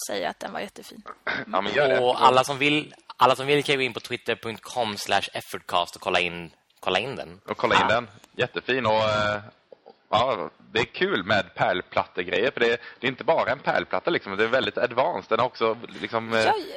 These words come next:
Speaker 2: flera
Speaker 1: jag blev,
Speaker 2: dimensioner.
Speaker 1: jag blev helt
Speaker 3: Yes.
Speaker 1: förvånad nu, så här. Jag bara, "Jaha, håller Kalle på med sånt?" Jag, jag vet inte varför, men det, det är jättecoolt, ja.
Speaker 2: Ja, Ka-, Kalle jobbar, ska vi säga, för övrigt på, eh,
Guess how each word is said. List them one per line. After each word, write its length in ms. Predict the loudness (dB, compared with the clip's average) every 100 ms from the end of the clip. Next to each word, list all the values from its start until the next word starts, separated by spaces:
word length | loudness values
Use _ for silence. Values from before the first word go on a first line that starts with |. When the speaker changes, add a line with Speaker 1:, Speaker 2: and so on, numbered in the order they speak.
| -12
Speaker 2:
flera 260 | -4 0 4
Speaker 1:
jag 120 | 2
blev, 120 | 4
Speaker 2:
dimensioner. 580 | 2 2 0 0 -2 -2 -10 _ _ _ _ -6
Speaker 1:
jag 140 | -2
blev 120 | 0 2
helt 100 | 2
Speaker 3:
Yes. 100 | 2 0
Speaker 1:
förvånad 320 | 2 2 0
nu, 140 | 0 0
så 100 | 4
här. 100 | 4
Jag 200 | 4 0
bara, 60 | -2
"Jaha, 260 | -4 -2
håller 160 | -2 -4
Kalle 320 | -2 -2 -2
på 160 | -6 -10
med 100 | -8
sånt?" 320 | -10 -10 -8 0
Jag, 180 | 0 0
jag 80 | -4
vet 120 | -4
inte 160 | -4 -2
varför, 340 | -2 -2 -8
men 160 | -6 -4
det, 200 | -2 -4
det 120 | -6
är 40 |
jättecoolt, 600 | -6 -6 -8 -12 -12 -16 -12
ja. 160 | -12 -12 -20 _ -10
Speaker 2:
Ja, 120 | -10 -4
Ka-, 220 | -2 -2
Kalle 200 | 0 -2
jobbar, 420 | 0 0 2 0 0
ska 140 | -2
vi 60 | -2
säga, 180 | 0 -2
för 60 | 0
övrigt 280 | -2 -2 -4
på, 340 | 0 2 2
eh, 100 | 0